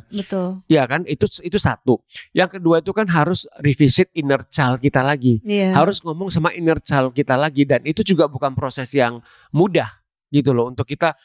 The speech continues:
Speaker 2: ngomong, untuk kita ngomong sama diri kita sendiri lah. Misalkan gua ngomong dengan si sulung kecil,
Speaker 1: Hmm.
Speaker 2: "Lung, are you okay?" Iya kan?
Speaker 1: Iya.
Speaker 2: Awalnya kan, aduh, ris-, apa ya, susah kayak gitu loh ngelihat si sulung kecil yang, yang kalau dilihat lukanya itu,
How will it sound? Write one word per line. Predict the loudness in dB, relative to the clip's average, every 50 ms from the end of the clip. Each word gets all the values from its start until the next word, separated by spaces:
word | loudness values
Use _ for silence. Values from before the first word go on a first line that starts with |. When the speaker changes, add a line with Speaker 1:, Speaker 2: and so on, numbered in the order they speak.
| _ _
Speaker 2:
ngomong, | _ -2 0 2 4 4 4 2 2 -2 -4
untuk | -4 -4 -4 -6
kita | -8 -4 0 0 0 0 0 -4 _ _ _ -2
ngomong | 0 0 0 -2 -2
sama | -2 0 2
diri | 2 2 2
kita | 0 -2 -4 -4 -4
sendiri | -2 0 2 2 4 4
lah. | 2 2
Misalkan | 0 -2 -2 -4 -2 -2 -2 0
gua | 0 -2 -2
ngomong | -2 -6 -8 -6 -6
dengan | -4 -4 -2
si | -2 0
sulung | 2 4 4 4 2 0
kecil, | -4 -2 0 2 2 2 2 -2 -6 -6
Speaker 1:
Hmm. | -4 -2 0 4 4
Speaker 2:
"Lung, | 4 4 4 0
are | -6 -10 -10 -8
you | -6
okay?" | -6 -6 -6 -4 0 2 4 4 4 2 0 -4 -8 -18 -20 -20 -18 _
Iya | -2 0 2 2 2 2
kan? | 0 0 -2 -2 -2
Speaker 1:
Iya. | -2 0 2
Speaker 2:
Awalnya | 4 4 4 4 2
kan, | 0 -2 -6 -8 _ _
aduh, | -2 0 2 2 0
ris-, | -2 -2 -8 -10 -8 -6
apa | -4 -2 -2 -2 0 0 0
ya, | 0 0
susah | -2 -4 -6 -4 -2 -2 0 0 0
kayak | 2 2 4 4 4
gitu | 2 4 4
loh | 2 4
ngelihat | 2 2 0 0 -2 -2
si | -2 0 2
sulung | 4 4 4 2 2
kecil | -2 -4 -2 0 2 4 4
yang, | 4 2 0 -2 _ _ _ _ -20 -20 -12 _
yang | -2 -2 0 0
kalau | 2 2 2 2
dilihat | 2 2 4 4 4 2 2
lukanya | 2 -2 -2 0 -2 -4 -4 -4 -6 -6 -6
itu, | -6 -2 0 2 0 0